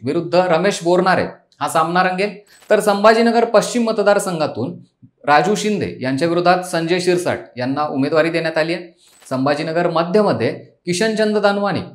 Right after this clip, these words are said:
विरुद्ध प्रदीप जयस्वाल हा सामना पाहायला मिळणार आहे. सिल्लोड मतदारसंघातून सुरेश बनकर विरुद्ध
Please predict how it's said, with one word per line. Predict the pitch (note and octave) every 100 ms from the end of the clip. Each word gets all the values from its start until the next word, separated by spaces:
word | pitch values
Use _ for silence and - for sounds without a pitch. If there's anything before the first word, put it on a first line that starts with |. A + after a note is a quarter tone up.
| -
विरुद्ध | C3 F3+ F3
प्रदीप | F#3+ F3 F#3 E3
जयस्वाल | F3 F3 A#2+ F2+ - _ _ D3
हा |
सामना | D#3+ F3 F3+
पाहायला | F#3 F3 F3+ F3+
मिळणार | F3 F3 F3
आहे. | F3+ - _ - -
सिल्लोड | - G3+ A#3 A#3
मतदारसंघातून | A3 G#3 G#3+ F#3+ F#3 E3+ - C3+ F3
सुरेश | - F3 G#3 -
बनकर | D3+ G3 F#3 A#2+ F2+
विरुद्ध | A2 D3 C3